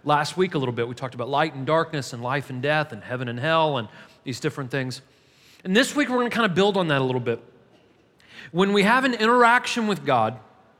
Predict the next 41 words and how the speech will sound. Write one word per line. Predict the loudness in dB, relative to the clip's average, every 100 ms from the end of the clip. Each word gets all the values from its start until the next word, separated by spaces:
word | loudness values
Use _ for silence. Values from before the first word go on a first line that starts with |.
| _ _ _ _ _
when | -2 0
God | 2 4
is | 2
face | -2 -6 -2 0 -2
to | -8
face | -2 -2 -2
with | -12
us, | -12
right? | -6 -6 -6 _
How | -4 2 2
do |
we | 2 0
respond | -2 -4 -4 0 2 2 0
to | -4
Jesus? | -4 -2 -4 -6 -14 -16 _ _ _ _ _ _ _
And | 2
then | 2
if | 2
we've | 0 0
responded | -2 0 2 2 2 0
to | -2
Jesus, | -4 -4 -6 -6
we're |
gonna | -4 -2
ask | -4
ourselves | -6 -6 -8
the | -6
question, | -4 -4 -6 -14 -16 -20 _ _
how | 0
do |
we | 0 0
reach | -2 -2
out | -2 0 0
like | -4
Jesus? | -6 -14 -14 -16 -18 _ _
How | -4
do |
we | -2
act | 2 0 0
like | -2 -2
Jesus? | -4 -6 -6 -10